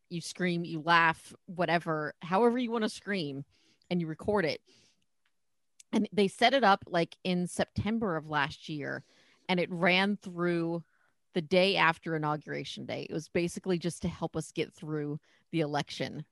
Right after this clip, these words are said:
And I'm really upset that I didn't find out about it until, like, like,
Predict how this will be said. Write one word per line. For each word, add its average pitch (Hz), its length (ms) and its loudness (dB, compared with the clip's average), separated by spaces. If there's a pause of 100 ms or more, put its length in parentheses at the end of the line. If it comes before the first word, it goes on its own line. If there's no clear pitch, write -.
(640)
And 208 100 6
I'm 180 240 2
really 208 360 6
upset 208 380 2
that 196 100 2
I 175 80 6
didn't 190 320 0
find 185 200 4
out 220 140 6
about 196 280 4
it 208 120 -4
until, 247 300 -4
like, 233 400 4 (880)
like, 202 200 4